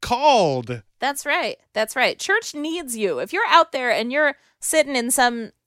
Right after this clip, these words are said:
Speaker 2: you know, you're sitting there in Birmingham or in, in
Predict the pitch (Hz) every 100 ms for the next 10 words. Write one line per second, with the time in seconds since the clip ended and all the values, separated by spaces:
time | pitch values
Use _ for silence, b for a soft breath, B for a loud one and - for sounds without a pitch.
0 | - 247 220 185 170 - _ _ _ _
1 | - 233 277 320 294 277 240 208 285 277
2 | 277 294 262 254 247 240 226 202 202 185
3 | 196 _ - 220 196 185 160